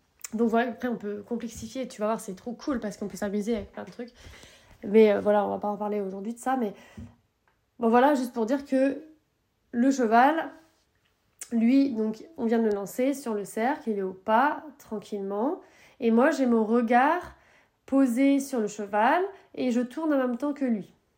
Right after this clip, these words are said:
Voilà. Donc après, ça, c'est encore une fois, on peut aussi, après, plus tard, ne plus bouger, et cetera. Mais déjà, il faut que le cheval comprenne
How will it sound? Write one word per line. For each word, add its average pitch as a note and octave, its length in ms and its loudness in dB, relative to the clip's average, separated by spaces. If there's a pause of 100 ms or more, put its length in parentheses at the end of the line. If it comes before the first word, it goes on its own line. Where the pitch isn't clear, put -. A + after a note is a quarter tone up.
(960)
Voilà. G#3 440 -8 (1080)
Donc G#3 160 -6
après, B3 260 -2
ça, C#4+ 120 -2
c'est A3+ 140 -4
encore A#3+ 360 -4
une G#3 120 -2
fois, D4 360 0 (480)
on A#3 120 -2
peut A3+ 100 0
aussi, G#3+ 260 -2
après, C4+ 280 0
plus A#3+ 180 -6
tard, B3+ 480 0
ne G#3+ 100 -2
plus A3 160 -8
bouger, A#3 440 0
et B3 60 -4
cetera. A3 480 -4
Mais A#3 160 0 (580)
déjà, C4 320 4
il D4 40 2
faut D#4 120 -2
que C4+ 60 2
le B3+ 80 0
cheval D4+ 320 -2
comprenne C4+ 540 -2